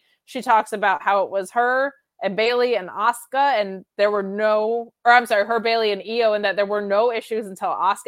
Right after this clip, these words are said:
entered the picture. Um, and we get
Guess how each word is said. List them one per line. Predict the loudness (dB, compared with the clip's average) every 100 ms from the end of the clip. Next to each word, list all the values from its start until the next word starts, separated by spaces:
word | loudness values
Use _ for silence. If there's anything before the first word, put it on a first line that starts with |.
| -8
entered | -8 -8 -10
the | -10
picture. | -10 -8 -6 -6 -8 _ _ _ -6
Um, | 2 2 2 -4 -14 _ _ _ _ _
and | -2 0 0
we | -2 0
get | 4 4 4